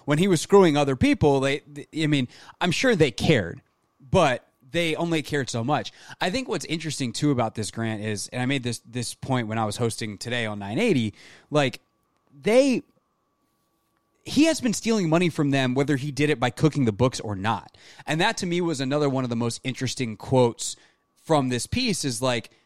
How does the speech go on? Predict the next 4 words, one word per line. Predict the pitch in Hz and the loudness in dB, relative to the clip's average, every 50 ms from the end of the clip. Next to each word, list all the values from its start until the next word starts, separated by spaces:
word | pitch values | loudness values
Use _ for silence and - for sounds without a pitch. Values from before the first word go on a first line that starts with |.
| _ _ _ _ _ _ _ _ _ _ - | _ _ _ _ _ _ _ _ _ _ -6
it's | 170 165 131 139 | -4 -4 -4 -2
very | 127 151 190 220 214 208 190 175 | -2 0 2 4 4 4 4 2
clear | - - - 170 170 160 147 135 127 123 120 113 107 - _ _ _ 139 | 0 -4 -2 0 2 2 4 4 2 2 0 0 -2 -6 _ _ _ -2
that | 127 139 135 127 123 120 113 - | 0 2 2 2 2 0 -2 -6